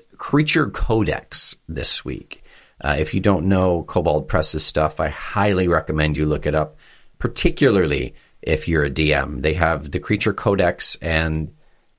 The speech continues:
the Tome of Beasts, and they're just huge resources of, of new monsters. They also have campaign settings and all sorts of stuff on their site.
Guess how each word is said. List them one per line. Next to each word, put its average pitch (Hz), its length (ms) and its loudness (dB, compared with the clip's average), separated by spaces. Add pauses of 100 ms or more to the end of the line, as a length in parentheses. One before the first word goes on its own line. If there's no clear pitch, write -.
(140)
the 76 680 0 (220)
Tome 104 300 2
of 73 220 -4
Beasts, - 680 0 (120)
and 78 420 -2
they're 76 160 0
just - 320 -6 (140)
huge - 720 2
resources 82 600 0
of, 76 180 -4 (140)
of 92 160 -2
new 82 600 0 (460)
monsters. 73 560 0
They 90 120 2
also 85 200 0
have 78 320 0
campaign 92 560 2
settings 92 600 2
and 82 80 -2
all 85 120 2
sorts 82 300 0
of 73 60 -2
stuff - 260 -2
on 73 160 -2
their 71 120 -4
site. 67 360 -2